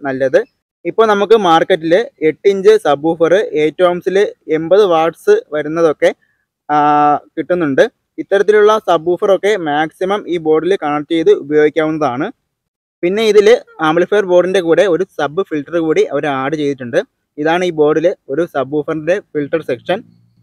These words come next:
ഇതിൽ ഉപയോഗിച്ചിരിക്കുന്നത് ടി എൽ സീറോ സെവൻ ടു എന്ന ഡുവൽ വേപ്പാമ്പ് ഐ സി ആണ്. ഈ ഒരു ഐ സിയുടെ അടുത്ത് തന്നെ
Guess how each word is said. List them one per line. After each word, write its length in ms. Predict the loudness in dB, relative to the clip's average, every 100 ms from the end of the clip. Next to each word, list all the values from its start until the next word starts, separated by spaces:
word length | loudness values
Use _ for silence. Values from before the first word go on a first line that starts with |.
| _ _ _ _
ഇതിൽ 200 | 0 6 6
ഉപയോഗിച്ചിരിക്കുന്നത് 800 | 8 6 4 2 -2 0 2 2 2 _
ടി 120 | -2 2 2
എൽ 100 | 2 -6 -4
സീറോ 340 | 0 2 2 -2 -6
സെവൻ 340 | _ 0 0 -2
ടു 180 | 0 0 2
എന്ന 240 | 0 0 -2 -4
ഡുവൽ 240 | -4 -2 0
വേപ്പാമ്പ് 500 | 0 0 0 0 2
ഐ 140 | 0 -2
സി 140 | -4
ആണ്. 220 | -4 -4 -8 _ _ _ _ -10
ഈ 100 | 2
ഒരു 160 | 4 4 2
ഐ 40 | 0
സിയുടെ 280 | 0 2 2
അടുത്ത് 220 | 0 0
തന്നെ 280 | 0 0 -2